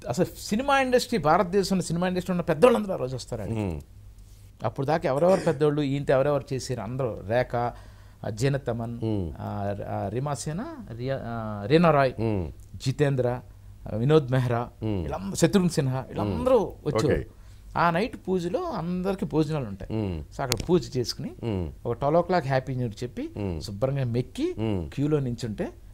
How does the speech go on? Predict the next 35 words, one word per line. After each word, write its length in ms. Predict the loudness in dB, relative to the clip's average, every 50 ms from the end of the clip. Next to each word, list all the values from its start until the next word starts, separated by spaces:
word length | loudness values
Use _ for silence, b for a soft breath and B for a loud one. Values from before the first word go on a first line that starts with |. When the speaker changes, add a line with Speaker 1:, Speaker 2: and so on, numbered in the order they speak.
| -8 -2
Speaker 1:
నా 140 | 2 4 4
రేంజ్కి 300 | 4 4 2 0 -2 -2
పది 160 | -2 0 0
రూపాయలు, 340 | -2 -2 -2 -2 -4 -4 -4 -10 -10 -8 -4
Speaker 2:
మ్మ్. 360 | -2 -2 -2 -2 -4 -4 -2
Speaker 1:
ఆ, 100 | -2 -2
శత్రుఘ్న 320 | -2 -2 -4 -4 -4 -4
సిన్హా 220 | -2 0 0 2 2
రేంజ్కి 240 | 2 2 2 0
వంద 120 | 0 0 -2
రూపాయలు, 360 | -4 -2 0 0 0 -2 -4 -8 -6 -2
Speaker 2:
మ్మ్. 280 | -2 0 0 0 -2 -2
Speaker 1:
ప్రొడ్యూసర్ 460 | -2 0 2 2 2 2 2 2 2
ఎవరన్నా 640 | 2 2 2 2 2 4 4 4 4 4 4 4
ఉంటే 140 | 4 4 4
వెయ్యి 140 | 4 6 8
రూపాయలు 280 | 8 8 8 8 8 6
ఇచ్చేవారు 300 | 4 2 0 0 0 -2
నేను 120 | -2 -2
కవర్లో 300 | 0 0 2 2 2 0
పెట్టి. 340 | 0 -2 -4 -4 2 4 4
Speaker 2:
ఓకే. 340 | 4 4 2 0 -2 -2 -8 -14 -20 -20 -20 -20 -18 -20 -18 -18 -18 -16 -8
Speaker 1:
So, 100 | -4 -2
ఈ 100 | 0 6
డబ్బుల 260 | 8 8 8 8 6 2
కోసం 280 | 2 0 0 -2 -4 -4
క్యూలో 260 | 0 2 2 2 2
నించుంటే, 520 | 2 0 -4 -6 -8 -8 -6 -6 -6 -6 -6 -8 -12 -14 -14 -6 2
ఆ 380 | 6 8 10 12 12 12 12 10
వెళ్ళినప్పుడు 440 | 8 6 6 6 6 6 6 6 6
ఒక్కొక్కరు 340 | 6 8 6 4 4 4 2
ఒక్కొక్క 220 | 4 2 2 4
కోరిక 220 | 2 2 4 4
అడగొచ్చు 360 | 4 4 6 4 4 4 2 0
ఆయన. 140 | 0 -2